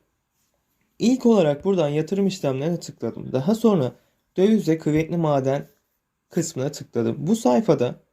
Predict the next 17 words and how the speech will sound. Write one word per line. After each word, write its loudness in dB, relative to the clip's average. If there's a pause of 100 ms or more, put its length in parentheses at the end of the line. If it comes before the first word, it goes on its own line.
(120)
arbitraj 0
işlemlerine -4
tıklıyorum. -8
Daha 2
sonra 0 (380)
hesap -4
seçeceğim. -2 (1040)
Dolarımı 2
seçiyorum. -4
Bakın -2
bu -2
videoda 2
Türk -10
lirasıyla -2
bir -4
işimiz -2
yok. -4